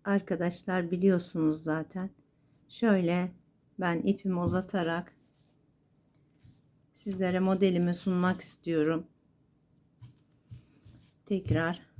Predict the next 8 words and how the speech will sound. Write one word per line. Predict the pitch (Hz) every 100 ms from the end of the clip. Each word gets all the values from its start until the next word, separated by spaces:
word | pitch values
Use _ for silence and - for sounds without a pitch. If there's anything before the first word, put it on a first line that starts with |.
| - _ - -
şunu | - 262 262 254
beraber | 233 208 196 190 226
çalıştık | 226 202 160 - - 185 - -
arkadaşlar. | 180 175 165 160 - 170 170
Şu | 175 202
pembeyi | 233 196 175 180 175
beraber | 175 165 165 185 190
çalıştık. | - 160 147 - 156 156